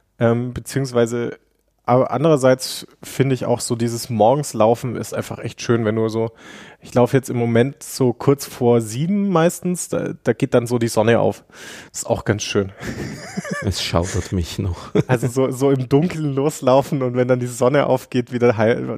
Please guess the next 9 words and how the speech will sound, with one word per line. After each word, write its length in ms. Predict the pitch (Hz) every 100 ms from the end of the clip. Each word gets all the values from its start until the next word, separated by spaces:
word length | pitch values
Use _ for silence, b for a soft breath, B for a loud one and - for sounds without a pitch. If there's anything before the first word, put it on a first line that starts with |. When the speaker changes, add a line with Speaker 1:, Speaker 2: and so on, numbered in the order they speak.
| - 110
Speaker 1:
heimkommen, 760 | 113 - 131 127 127 135 120
hat 180 | 117 -
schon 180 | 110 98
auch 300 | 90 113 110
was 260 | 104 - _
für 140 | - 104
sich. 260 | 101 - _ _ _ B B B B B B _
Ähm, 720 | 117 110 113 113 117 120 - - _ _
genau, 480 | - 135 113 101